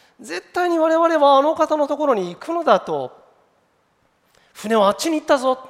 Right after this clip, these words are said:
こっちだ、あっちの道だ」と声を掛け合いながら、先回りして主イエスの船の着いたとこ、着いたところに集まった、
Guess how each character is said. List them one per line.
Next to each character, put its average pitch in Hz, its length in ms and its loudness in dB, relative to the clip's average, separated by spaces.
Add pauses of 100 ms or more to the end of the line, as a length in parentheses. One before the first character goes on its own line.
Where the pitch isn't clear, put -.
(200)
こ 269 100 -10
っ - 40 -12
ち - 120 -8
だ、 247 260 2
あ 226 40 -4
っ 226 80 -10
ち - 100 -8
の 339 80 -2
道 330 220 -6
だ」 254 180 2
と - 320 -10
声 247 240 -2
を 175 100 -2
掛 - 240 -16
け 294 180 -8
合 311 80 -2
い 311 60 -6
な 311 120 -4
が 285 100 0
ら、 - 420 -4 (560)
先 - 400 -14
回 302 260 -2
り 190 80 -10
し - 120 -10
て 156 220 -8
主 208 220 -10
イ 165 100 -14
エ 151 60 -6
ス - 180 -16
の 143 220 -10 (240)
船 202 340 -4
の 151 180 -4
着 - 260 -16
い 220 40 -18
た 262 140 -12
と 240 100 -18
こ、 - 100 -18
着 - 200 -12
い 233 60 -16
た 190 120 -2
と 170 80 -12
こ 151 120 -12
ろ 147 60 -8
に 139 160 -10
集 139 220 -14
ま 247 140 -8
っ 233 60 -12 (100)
た、 143 260 -6